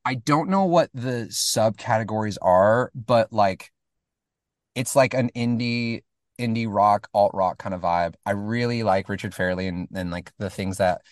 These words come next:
his, his, like, similar artists. Um, but one of the things that just remains consistent in my life is film scores and video game music. That's, like, my, <laughs> my,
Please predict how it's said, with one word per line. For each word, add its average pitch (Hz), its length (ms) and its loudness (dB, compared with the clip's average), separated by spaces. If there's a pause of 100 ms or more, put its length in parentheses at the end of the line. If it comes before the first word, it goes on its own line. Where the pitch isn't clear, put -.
(240)
his, 110 300 -4
his, 113 180 -2
like, 104 240 0
similar 101 540 0
artists. 90 580 -4 (540)
Um, 101 340 4 (460)
but 127 280 2
one 131 160 4
of 151 60 2
the 139 80 -2
things 127 240 0
that 117 160 -2
just 107 180 -6
remains 101 480 0
consistent 101 540 -4
in 95 80 -2
my 92 80 0
life 92 460 2
is 92 480 -6 (440)
film 110 300 0
scores 107 320 0
and 92 100 -2
video 95 280 -4
game 107 240 -4
music. 110 400 -4 (360)
That's, 104 240 0
like, 101 380 2 (800)
my, 101 560 0 (220)
<laughs> 127 180 0
my, 135 460 2